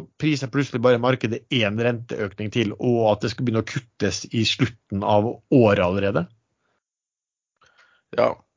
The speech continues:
Speaker 2: det, de har vel også tatt ned rentetoppen i Norge med en kvarting, eh, i siste tiden. Men, eh, nå må, nå må Nor-, Norges Bank få satt opp den renten, altså, fordi at, eh, valutakursen, eh, svekkes jo, eh, grassat her.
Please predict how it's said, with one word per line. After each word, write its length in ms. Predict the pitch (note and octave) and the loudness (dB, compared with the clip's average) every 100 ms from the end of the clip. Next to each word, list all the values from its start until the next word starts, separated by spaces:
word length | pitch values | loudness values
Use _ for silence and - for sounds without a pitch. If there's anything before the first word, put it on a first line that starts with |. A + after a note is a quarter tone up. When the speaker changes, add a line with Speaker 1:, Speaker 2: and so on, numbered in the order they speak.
| - A#2 | -10 0
Speaker 2:
det, 300 | A#2+ A#2+ A2+ | 4 4 4
de 60 | A#2+ | -2
har 80 | A2+ | -4
vel 140 | A2+ | -4
også 100 | A#2+ B2 | -6 -8
tatt 160 | G2 | -10
ned 100 | A2 | -8
rentetoppen 560 | G#2+ F2+ G2+ A2 - G#2 | -8 -10 -10 -10 -8 -8
i 80 | G2 | -6
Norge 320 | D#2+ D#2+ G2 | -6 -6 -8
med 520 | G2+ F2+ F2+ E2 E2 - - - _ G2 | -6 -6 -6 -6 -6 -8 -12 -20 _ -8
en 120 | G2+ | -4
kvarting, 420 | F#2 - - G2 - - - - | -4 -4 -6 -8 -8 -16 -20 -12
eh, 580 | F#2+ G2 F#2+ F#2+ F#2+ F2+ - | -8 -6 -6 -6 -6 -8 -10
i 340 | - F2+ - - | -10 -10 -10 -8
siste 240 | G2+ - - | -8 -8 -2
tiden. 220 | G2 - _ _ - - - - - _ _ | -2 -4 _ _ -20 -20 -20 -20 -20 _ _
Men, 180 | - C#3+ | 4 6
eh, 120 | G#2 C3+ | 6 4
nå 100 | C3+ E3 | 4 4
må, 120 | F#3+ | 2
nå 80 | C#3 | 2
må 120 | E3 G3+ | 2 2
Nor-, 200 | C3+ F#2+ | 0 0
Norges 300 | C3 G2+ A2+ | -2 -4 -6
Bank 200 | G#2+ A2+ | -6 -6
få 160 | - A2 | -6 -6
satt 260 | - F#2 - | -6 -6 -6
opp 80 | A2 | -2
den 140 | F2+ G2 | -2 -2
renten, 320 | E2 - - | -6 -6 -4
altså, 220 | A2 C3 | -2 -4
fordi 160 | A2 G#2 | -4 0
at, 200 | G2+ - | 0 0
eh, 240 | - C2 D2+ | -2 0 -2
valutakursen, 720 | G2 G#2 - D#3 - C#3+ B2 G#2 | -2 -4 -2 -4 -4 -8 -10 -10
eh, 320 | F#2+ G1+ - F#2 | -10 -8 -8 -8
svekkes 500 | G2 F#2 - C#3 C3 | -10 -12 -6 -4 -4
jo, 80 | G#2 F#2+ F#2 F2+ F#2 - - - - - - | -4 -4 -6 -8 -10 -18 -20 -18 -20 -14 -8
eh, 460 | - G1+ - G2 G2 | -4 -4 -6 -8 -8
grassat 540 | - F#2+ F#2+ A2 C#3+ - | -6 -4 -2 -4 -2 -4
her. 140 | - | -4